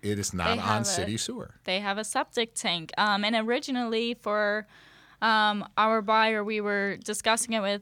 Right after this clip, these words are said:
Speaker 2: them, and they thought, just based off of word of mouth,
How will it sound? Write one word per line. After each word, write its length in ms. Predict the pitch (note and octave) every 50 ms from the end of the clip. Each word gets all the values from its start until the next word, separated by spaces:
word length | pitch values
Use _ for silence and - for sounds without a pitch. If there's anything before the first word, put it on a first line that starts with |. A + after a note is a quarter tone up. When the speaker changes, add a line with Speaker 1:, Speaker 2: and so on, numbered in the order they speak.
| - _ -
Speaker 2:
them, 300 | G3+ G3 F#3+ F#3+ G3 G3 -
and 520 | - A3 G#3+ G3 G3 F3+ F3 G3 G3 F#3 G3 - -
they 240 | - A3+ A#3 A3+ B3+
thought, 420 | - - A3+ G#3 G3 F#3+ F#3 F3+ F#3
just 260 | - A3 - - _ -
based 280 | G3+ G3+ - - -
off 220 | G3 F#3+ G3 - G3
of 140 | F3+ - -
word 160 | G3+ G3+ G3+
of 60 | F#3+
mouth, 320 | F#3 G3 G#3 G3+ F#3 G3